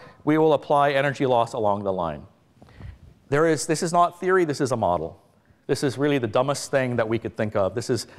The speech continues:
this shouldn't work, um, because there's a lot of physics. Um, we, we're, we're gluing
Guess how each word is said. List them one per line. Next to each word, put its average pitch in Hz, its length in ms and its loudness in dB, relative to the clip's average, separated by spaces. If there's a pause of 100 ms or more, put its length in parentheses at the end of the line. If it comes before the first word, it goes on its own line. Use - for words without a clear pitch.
(220)
this 139 160 0
shouldn't 160 340 -2
work, 104 320 -2 (760)
um, 117 280 2
because 113 300 -2
there's 117 120 0
a 123 60 2
lot 135 180 4
of 127 120 -4
physics. 120 420 -2 (400)
Um, 113 300 0 (480)
we, 139 140 -2
we're, 156 240 2
we're 156 140 2
gluing 165 540 4